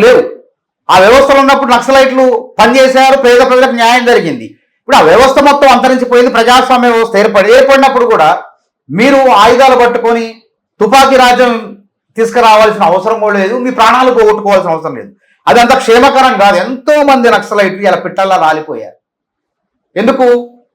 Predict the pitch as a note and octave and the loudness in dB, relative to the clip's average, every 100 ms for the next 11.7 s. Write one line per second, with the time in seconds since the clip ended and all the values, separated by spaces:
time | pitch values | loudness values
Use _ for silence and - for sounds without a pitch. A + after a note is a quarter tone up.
0 | _ A2+ D3+ A3+ B3 B3+ C4 A#3 B3 C#4 | _ -10 -2 0 2 2 2 2 2 4
1 | C4+ A#3+ A3 G3+ F3+ E3 D#3 G#3+ G3 D#3+ | 4 2 2 0 0 -4 -4 -4 -4 -4
2 | C3+ D#3+ A3 A3+ A#3 A#3 A#3+ A3+ A3 G#3+ | -8 -6 -2 0 2 2 0 -2 -2 -2
3 | A3+ A3 A#3+ A#3+ G3 A3+ A3+ A#3 A#3+ C4 | 0 0 0 -2 -2 -2 0 0 -2 -2
4 | B3+ - - _ _ - G#3 C#4 B3+ A#3+ | -2 -4 -16 _ _ -4 0 2 2 0
5 | G3+ C4+ C#4+ C4+ - - E3+ A3+ C4 C4+ | 2 2 2 2 -2 -6 -2 2 2 2
6 | C4+ C4 A#3+ A#3+ A#3 G#3+ G#3 G3+ D3 A2 | 2 0 2 2 2 0 -2 -6 -6 -6
7 | - - D#3 G3 E3+ G3+ A3+ C#3 - - | -10 -10 -4 -2 2 2 2 -2 -10 -20
8 | _ _ _ _ _ A2+ E3+ A3 B3+ C4 | _ _ _ _ _ -8 -2 0 2 0
9 | E3 F3 G#3+ A3+ A3 G3 G#3 G3+ F#3 C#3 | 2 2 4 4 2 2 0 0 -2 -4
10 | - _ _ _ _ _ _ _ - E3+ | -6 _ _ _ _ _ _ _ -4 0
11 | A3+ B3+ C4+ C4 B3 B3 | 2 4 4 2 2 2